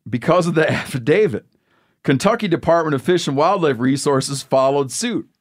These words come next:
Tennessee Wildlife and Resource Agency held on, though, and in their investigation found that Barlow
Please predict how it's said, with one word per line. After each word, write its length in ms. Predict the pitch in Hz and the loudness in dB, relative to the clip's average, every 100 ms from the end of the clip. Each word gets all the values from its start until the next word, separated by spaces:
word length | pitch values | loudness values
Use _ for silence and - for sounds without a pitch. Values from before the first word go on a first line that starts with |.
| _ _ _ _ - | _ _ _ _ -6
Tennessee 500 | - 226 220 - 240 | 0 2 2 0 -2
Wildlife 640 | 262 170 139 131 139 131 | 0 2 2 2 2 2
and 120 | 131 123 | 0 0
Resource 540 | 165 185 170 143 131 - | -2 0 2 2 0 -2
Agency 520 | 147 143 143 - 131 | 0 0 -4 -2 0
held 360 | 147 151 151 | 2 2 0
on, 360 | 143 180 240 190 | 0 0 0 0
though, 280 | 123 120 117 | 0 0 0
and 180 | 123 123 | 0 0
in 220 | 185 185 | 0 2
their 120 | 175 | 0
investigation 960 | 147 139 175 185 143 139 180 226 135 123 | 0 0 0 -2 -4 0 0 -2 -4 -4
found 400 | - 156 165 151 | 0 2 2 0
that 180 | 120 | 0
Barlow 580 | 135 165 240 151 127 147 | 0 2 2 2 0 -2